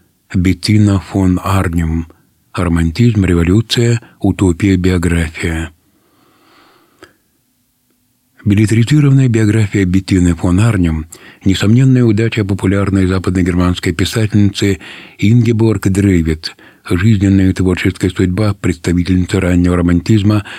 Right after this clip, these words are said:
одной из разносторонне одарённых женщин девятнадцатого века, колоритно раскрыта на широком фоне литературной и общественной жизни эпохи.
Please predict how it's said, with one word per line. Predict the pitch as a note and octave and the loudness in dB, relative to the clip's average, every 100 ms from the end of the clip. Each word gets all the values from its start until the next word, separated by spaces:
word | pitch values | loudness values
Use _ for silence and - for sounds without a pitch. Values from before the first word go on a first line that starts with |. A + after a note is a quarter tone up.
| - | -8
одной | F2+ E2+ G2 G2 | -6 0 0 2
из | F2+ F#2 | 0 0
разносторонне | F#2 F#2+ F#2+ - F#2+ G#2+ A2+ G#2 | 0 -2 -2 -2 2 2 2 2
одарённых | F#2+ F#2+ F#2 F2+ E2 | 0 2 2 2 0
женщин | F#2 F#2 - G2 | 0 -2 0 0
девятнадцатого | F#2 F2 F#2+ F2 - - F#2 | 0 0 -2 -4 -6 -4 -2
века, | F2+ A#2 A#2+ A#2 - - - - | 0 0 0 -2 -4 -18 -20 -6
колоритно | G2+ F#2+ A2+ C3 C3+ | -2 0 2 2 0
раскрыта | A#2+ - A2 B2 B2 | 0 -2 0 0 2
на | A2 G#2 | 0 0
широком | - G2+ G2+ F2 | 0 0 0 -4
фоне | D#2 G#2 G2+ F2+ | -2 0 2 2
литературной | F2+ - F2 E2 A2 A#2+ C3+ B2+ - - | 0 -2 -6 0 0 2 0 0 -4 -8
и | A2+ | -2
общественной | F2+ D#2+ G2+ F2+ G#2 G2 F#2 | -2 -2 -4 -2 0 2 2
жизни | E2+ F2 F2 F2 | 2 0 2 0
эпохи. | E2 F2+ E2+ - E2+ D#2+ | -2 -4 -6 -4 -10 -10